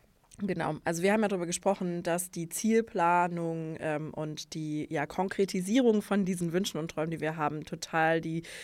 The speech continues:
wichtige Basis ist, ähm, damit wir auch einen gesunden Cashflow haben, also damit wir diese Ziele auch, äh, langfristig erreichen können oder auch mittelfristig und kurzfristig.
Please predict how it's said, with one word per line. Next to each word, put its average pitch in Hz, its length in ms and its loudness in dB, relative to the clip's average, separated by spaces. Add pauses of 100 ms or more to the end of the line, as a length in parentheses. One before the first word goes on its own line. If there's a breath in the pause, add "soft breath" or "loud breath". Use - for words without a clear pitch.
(120 loud breath)
wichtige 220 320 2
Basis 170 540 8
ist, - 320 -2 (340 loud breath)
ähm, 165 460 2 (100)
damit 170 380 0
wir 156 100 2
auch 170 100 0
einen 175 100 -2
gesunden 165 320 -4
Cashflow 196 480 -2
haben, 180 420 2
also 160 200 -2
damit 160 360 -4
wir 160 160 2
diese 165 240 -6
Ziele 165 280 -2
auch, 165 120 -4
äh, - 200 -2
langfristig 170 460 -4
erreichen 190 340 0
können 185 280 -2
oder 160 180 -2
auch 165 60 -6
mittelfristig 175 600 -6
und 175 80 -10
kurzfristig. - 720 -8